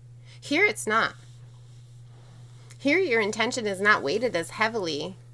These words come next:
when it comes to showing consideration and con-, courtesy to those that we care about or that are nearby.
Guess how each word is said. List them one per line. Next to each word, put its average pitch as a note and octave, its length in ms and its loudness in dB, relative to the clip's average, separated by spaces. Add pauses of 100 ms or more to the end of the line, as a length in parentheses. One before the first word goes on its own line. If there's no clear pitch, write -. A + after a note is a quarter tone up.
(140)
when G#3+ 160 2
it - 120 0
comes B3+ 480 2
to F#3+ 480 0 (160)
showing G#3 320 2
consideration G#3+ 720 2
and F#3 100 -4
con-, G3 220 -6 (400)
courtesy F#3+ 680 2 (1080)
to B3+ 140 -2
those F#3+ 280 4
that - 120 -2
we A#3+ 100 -2
care C4+ 280 4
about G#3 480 4
or F#3 100 2
that F3 160 4
are E3+ 80 2
nearby. E3 540 -2